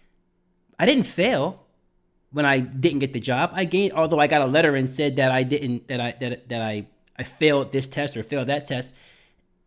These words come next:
I didn't fail. I just gained experience, which helped contribute to my ultimate success. I got to do the job that I loved for twelve years and retired, and I,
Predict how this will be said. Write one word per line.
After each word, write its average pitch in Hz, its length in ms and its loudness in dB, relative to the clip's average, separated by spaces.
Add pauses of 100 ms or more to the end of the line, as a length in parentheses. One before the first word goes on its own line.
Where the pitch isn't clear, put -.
(220)
I 165 140 4
didn't 233 360 0
fail. 233 680 -2 (480)
I 180 160 4
just 170 380 0 (560)
gained 165 260 4
experience, 143 840 0
which 147 380 -2 (220)
helped - 480 -2
contribute 165 540 -2
to 165 140 0
my 160 300 2
ultimate 165 400 -2
success. - 640 -6 (520)
I 147 60 -8
got 170 140 -4
to 156 40 -4
do 147 160 -2
the 240 60 2
job 185 300 4
that 170 80 0
I 156 80 4
loved 160 400 4
for 147 100 -6
twelve 170 420 0
years 139 520 -2
and 135 180 -4
retired, 127 720 -2 (360)
and 135 500 -2 (960)
I, 123 240 -2